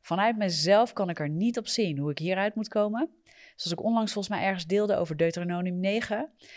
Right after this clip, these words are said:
ja, waar het volk van Israël moest opkijken tegen de Enakieten, tegen grote reuzen. Ja, en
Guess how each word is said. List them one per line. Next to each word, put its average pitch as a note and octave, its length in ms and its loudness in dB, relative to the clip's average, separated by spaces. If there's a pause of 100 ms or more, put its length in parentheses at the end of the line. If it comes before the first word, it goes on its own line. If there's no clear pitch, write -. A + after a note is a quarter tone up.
(160)
ja, F#3+ 140 0
waar F3+ 100 2
het F3 100 -8
volk A#3+ 320 2
van G3 180 -4
Israël G#3 440 0
moest F3 320 -6
opkijken G#3+ 560 -2
tegen E3+ 240 -4
de - 160 -6
Enakieten, A3+ 600 0
tegen E3 260 -4
grote G3 460 0
reuzen. G3+ 680 4 (460)
Ja, G#3+ 200 4
en F3 240 0